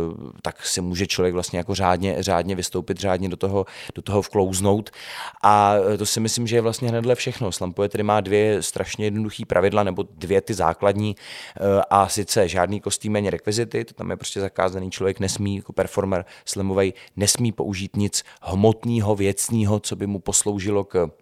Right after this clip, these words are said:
dokreslení, podbarvení toho textu, hudba by tam pod tím neměla být. Druhý pravidlo, že by, že to musí být autorský text. Ještě se tak jako říká, že by se nemělo vyloženě jako zpívat.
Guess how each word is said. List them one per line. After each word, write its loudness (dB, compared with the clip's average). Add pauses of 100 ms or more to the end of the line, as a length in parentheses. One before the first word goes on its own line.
dokreslení, 0
podbarvení 2
toho 0
textu, -4 (320)
hudba 2
by 0
tam -2
pod -4
tím -4
neměla 2
být. 4 (340)
Druhý -6
pravidlo, 4
že -2
by, -4 (340)
že -2
to 0
musí 2
být 4 (340)
autorský 0
text. 0
Ještě 0
se 2
tak 2
jako 0
říká, 4
že 0
by 0
se 6
nemělo 4
vyloženě 2
jako 0
zpívat. 0